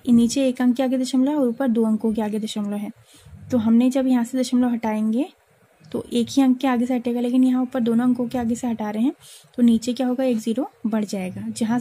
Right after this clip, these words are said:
अंक कम है तो बैलेंस करने के लिए, ताकि दोनों में बराबर दो दो अंकों के आगे से दशमलव हटे, तो यहाँ पचास बन जाएगा और यहाँ तीन सौ पच्चीस। तो तीन सौ पच्चीस को पचास से भाग दे देंगे। आप चाहें तो इसे भिन्न के रूप में भी छोड़ सकते हैं।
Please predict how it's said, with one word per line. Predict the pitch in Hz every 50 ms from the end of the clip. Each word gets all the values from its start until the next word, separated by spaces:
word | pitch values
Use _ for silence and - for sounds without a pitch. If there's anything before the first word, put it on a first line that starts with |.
| - -
अंक | - 240 240 233 269
कम | 262 - 254 254 254 247
है | 220 220 269 - - - - - - - - - - 147 - - -
तो | 247
बैलेंस | 226 233 220 214 226 247 262 254
करने | - 262 240 233 240 233
के | - 247
लिए, | 254 320 403 - _ _ _ _ _ -
ताकि | - 233 226 - 277 247
दोनों | 226 233 233 240
में | 247 269 269 226
बराबर | 240 233 226 233 233 262
दो | 240 226 226
दो | 214 233 247
अंकों | 240 240 240 247 226
के | - 254
आगे | 240 220 233
से | 226 - 262 262
दशमलव | 240 220 226 - 233 233 233 233
हटे, | 214 - 254
तो | 254 277
यहाँ | 262 247 240 240
पचास | 233 233 214 - 220 214 226 240
बन | 233 247 240
जाएगा | 247 254 254 254 269 294
और | 277
यहाँ | 254 240 254
तीन | 254 - 233 226
सौ | 233 -
पच्चीस। | 233 - 226 - - 311 349 - - 170 160 170 - - - - - _ _ - - -
तो | 247 240
तीन | 254 - 247 247
सौ | 233 - 254
पच्चीस | - 247 240 - 262 254 254
को | - - 277 285 302
पचास | - 269 233 - 247 220 226 226
से | - - 311 415 - _ _ _ _ _ _ - - _ _ _ _ _ _ _ _ _ - - - - - - 254
भाग | 226 - 220 220 208
दे | 196 220
देंगे। | 190 202 196 196 196 208 - 170 165 - - - - - _ _ _ _ _ _ _ -
आप | 226 226 226
चाहें | - - 240 240 247
तो | 240 269
इसे | 254 - 277
भिन्न | 226 233 226 226 233 226
के | 254
रूप | 254 262 254
में | 254 254
भी | 254
छोड़ | 247 - 247 240
सकते | - 247 233 - - 254
हैं। | 254 330 -